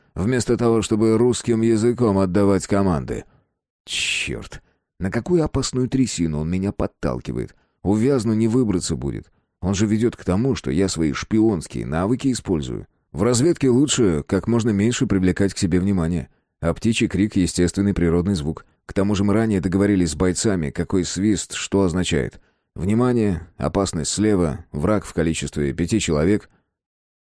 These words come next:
«Прежде за вами, Гордеев, такое изобретательство как-то не водилось. Насколько я успел узнать». Развожу руками. В мирное время было вроде как без надобности, а тут, на фронте,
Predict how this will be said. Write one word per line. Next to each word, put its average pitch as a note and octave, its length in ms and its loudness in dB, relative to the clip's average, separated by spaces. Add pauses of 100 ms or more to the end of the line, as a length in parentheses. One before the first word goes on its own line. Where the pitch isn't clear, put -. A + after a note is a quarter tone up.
(100)
«Прежде F3 480 2
за E3 260 2
вами, D#3+ 380 2
Гордеев, C3+ 680 2
такое B2+ 640 2
изобретательство G#2 960 0
как-то G2 380 0
не G2 180 0
водилось. E2+ 840 0 (500)
Насколько A#2 440 0
я C3+ 180 4
успел A2+ 380 2
узнать». F#2+ 720 0 (540)
Развожу F2+ 440 0
руками. F2+ 420 -2 (340)
В D#2+ 220 -8
мирное C3 320 2
время C3 280 2
было A#2+ 220 2
вроде A2 280 2
как - 440 -4
без G2 220 0
надобности, F#2+ 560 0
а B1+ 160 -2
тут, C#3+ 340 0
на F#2 120 2
фронте, A2+ 440 0